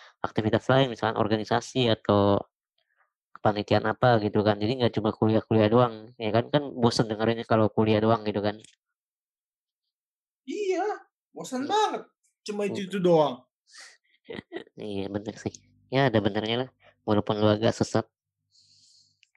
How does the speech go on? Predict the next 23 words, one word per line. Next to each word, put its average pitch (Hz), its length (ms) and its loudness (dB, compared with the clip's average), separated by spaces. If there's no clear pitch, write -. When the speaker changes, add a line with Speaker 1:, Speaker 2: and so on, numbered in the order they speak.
Speaker 2:
Iya. 107 400 -16
Speaker 1:
Oke, 127 300 -4
thank 110 220 -8
you 131 100 0
buat 120 160 2
teman-teman 113 420 -4
yang 127 140 -4
udah 104 280 0
dengerin 104 340 -6
podcast - 380 0
kita 107 220 0
yang 104 140 0
super - 260 0
pendek 104 320 -2
ini. 113 320 -4
Mungkin 123 460 -4
akan 113 280 -2
lebih 101 160 -2
pendek 104 260 -2
daripada 104 420 0
dugaan 107 600 0
kita 113 240 0
berdua. 104 500 0